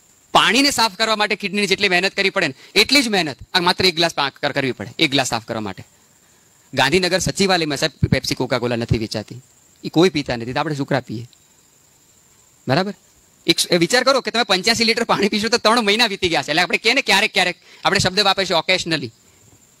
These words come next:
હે ને, ક્યારેક ક્યારેક જ પીએ, ક્યારેક ક્યારેક પંચ્યાસી લિટર પાણી પીએ એમ ત્રણ મહિના વીતી જશે. એટલે વર્ષમાં માત્ર ચાર વખત તમે cold drink પીવો એટલે kidney પતી જાય. હવે ઘણી વખતે આપણને એમ થાય, "અમે તો પીએ, કંઈ થતું જ નથી."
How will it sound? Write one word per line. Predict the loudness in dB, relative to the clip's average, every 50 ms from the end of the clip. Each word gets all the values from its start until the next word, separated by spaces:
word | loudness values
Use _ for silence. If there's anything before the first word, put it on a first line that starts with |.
| _ _ _ _ _ 0 0
હે | 2
ને, | 2 2
ક્યારેક | 2 2 2 2 2
ક્યારેક | 0 0 0 0 0 -2
જ | -2 -2
પીએ, | -2 -2 -2 -2
ક્યારેક | 0 0 2 2 2 2
ક્યારેક | 2 2 0 0
પંચ્યાસી | 0 0 -2 0 2 0 0 0 0
લિટર | -2 -2 -2
પાણી | 0 0 0 0 0
પીએ | 0 -2
એમ | -2
ત્રણ | 0 2 0 2 2
મહિના | 2 2 2 2
વીતી | 0 0 -2 -2 -2
જશે. | -2 -4 -8 -10
એટલે | -14 -16 -18 -6 -2 0 2 2
વર્ષમાં | 2 2 2 2 2
માત્ર | 2 2 2 0
ચાર | 0 2 2 2 2
વખત | 0 0 -2 -2
તમે | -2 -2 0
cold | 0 0 0
drink | 0 0 0 0
પીવો | 0 0 0 0 -2 _ -12 -6 -2
એટલે | -2 -2
kidney | 0 0 0 0 0
પતી | 0 0 -2 -2 -4
જાય. | -6 -8 -12 -16 -20 -20 -20 -20 -20 _ -6 -2 -2
હવે | 0
ઘણી | 2 4 4 4 4
વખતે | 4 2 2 0
આપણને | 0 0 0 -2 -4 -4
એમ | -4
થાય, | -6 -6 -6
"અમે | -4 -2 -2
તો | -2 -2
પીએ, | 0 0 0 0
કંઈ | 0 -2
થતું | -4 -4 -4 -2 -2
જ | -2
નથી." | -2 -2 -4 -4 -10